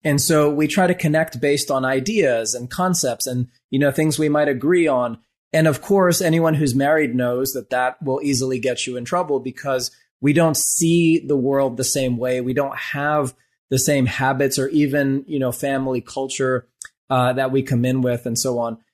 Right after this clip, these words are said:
And so what's very important is to understand that the opposite is more effective, to connect first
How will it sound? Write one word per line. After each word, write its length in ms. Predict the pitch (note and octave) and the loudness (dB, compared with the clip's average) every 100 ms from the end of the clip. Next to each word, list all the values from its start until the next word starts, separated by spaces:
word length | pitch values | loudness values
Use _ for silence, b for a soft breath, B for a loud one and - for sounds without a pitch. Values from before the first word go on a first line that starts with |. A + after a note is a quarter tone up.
| _ _ | _ _
And 140 | D#3 | 0
so 160 | F3 E3 | 2 2
what's 220 | D#3 D#3 | 2 -2
very 180 | G#3+ C4 | -2 0
important 380 | F3 - F3+ E3 | 0 0 0 0
is 80 | - | 0
to 160 | - | -2
understand 440 | D#3 D#3+ - D#3+ D3+ | -2 -2 -2 -2 -2
that 120 | D3 | -2
the 160 | C#3 C3+ D3+ | -2 -2 -2
opposite 720 | E3+ F3 F3+ - C#3+ C3 - | -2 0 0 0 0 -2 -4
is 180 | C#3+ C3 | -4 -2
more 220 | D3 C#3+ | 0 0
effective, 640 | A#2+ - C3 - G#2+ E2+ _ _ _ _ - | -2 -2 -4 -4 -10 -14 _ _ _ _ 0
to 220 | E3+ D#3 | 2 2
connect 680 | D3+ E3+ D3 E3 F3+ F3+ - - - - | 2 0 2 2 2 0 -6 -14 -10 0
first 560 | E3+ C3 A2+ - - | 2 4 0 -4 -8